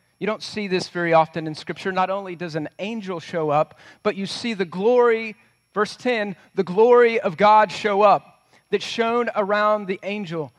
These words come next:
I don't know about you, but I would have been scared as well.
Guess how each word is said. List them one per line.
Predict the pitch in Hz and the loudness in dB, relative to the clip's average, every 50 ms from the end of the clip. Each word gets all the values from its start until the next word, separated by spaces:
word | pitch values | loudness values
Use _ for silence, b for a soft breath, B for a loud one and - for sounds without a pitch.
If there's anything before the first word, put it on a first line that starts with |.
| b b b | b b b
I | - 220 | 2 2
don't | 233 226 | 4 4
know | 226 220 | 2 4
about | 190 208 196 202 | 4 4 2 2
you, | 202 208 202 | 0 -8 -4
but | 165 190 185 | 0 2 2
I | 185 | 4
would | 208 220 202 | 2 2 0
have | 180 | -2
been | 202 185 - | -4 -4 -4
scared | - - - - - - - 240 226 233 226 233 233 226 220 202 - b b b | -8 -12 -12 -12 -12 -6 -2 0 2 4 4 4 2 0 -2 -4 -10 b b b
as | - 190 - | -12 -10 -8
well. | 165 185 185 156 131 120 | -4 -2 -2 -2 -4 -8